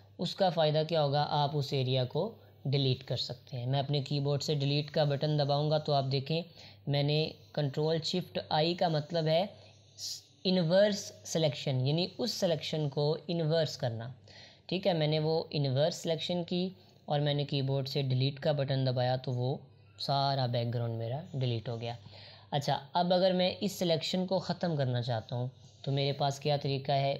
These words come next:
उसकी भी शॉर्टकट आप कीबोर्ड से यूज़ कर सकते हैं, कंट्रोल प्लस डी। कंट्रोल डी आप कीबोर्ड से यूज़ करेंगे तो आपकी वो सिलेक्शन ख़त्म हो जाएगी।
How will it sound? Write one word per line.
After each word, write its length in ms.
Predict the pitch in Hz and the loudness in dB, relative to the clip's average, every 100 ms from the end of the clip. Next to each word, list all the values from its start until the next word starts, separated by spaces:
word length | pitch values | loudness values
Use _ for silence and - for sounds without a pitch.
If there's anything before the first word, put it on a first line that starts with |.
| - | -4
उसकी 240 | 127 156 | -6 -2
भी 100 | 151 | -2
शॉर्टकट 500 | 147 151 143 - 156 | 0 0 0 -2 0
आप 160 | 147 147 | 0 0
कीबोर्ड 420 | 147 143 147 147 | -2 0 0 -2
से 140 | - | -2
यूज़ 260 | 151 139 135 | -2 -2 -2
कर 100 | 147 | -4
सकते 360 | 135 143 - | -4 -6 -2
हैं, 220 | 151 151 156 - - - | 0 0 -2 -10 -20 -6
कंट्रोल 560 | - 160 156 175 175 180 | -2 -2 -2 0 2 2
प्लस 400 | 175 165 165 - - | 0 0 0 -2 -6
डी। 340 | 135 139 135 113 - - - - - | 0 2 2 -2 -8 -20 -20 -20 -2
कंट्रोल 460 | 151 151 165 175 175 | 0 2 4 4 4
डी 300 | 151 175 185 | 4 4 6
आप 220 | 170 170 | 6 4
कीबोर्ड 400 | 175 160 156 165 | 0 2 2 2
से 120 | 170 | 0
यूज़ 280 | 160 156 151 | 0 2 0
करेंगे 340 | 160 156 156 | 2 2 2
तो 140 | 151 156 | 0 2
आपकी 320 | 139 135 147 | 2 0 -2
वो 120 | 143 | -2
सिलेक्शन 540 | 135 139 131 - 147 202 - - - | -2 -2 -4 -2 -4 -4 -12 -20 -4
ख़त्म 280 | 151 139 | -2 0
हो 140 | 131 117 | 0 -2
जाएगी। 300 | 110 113 | -4 -8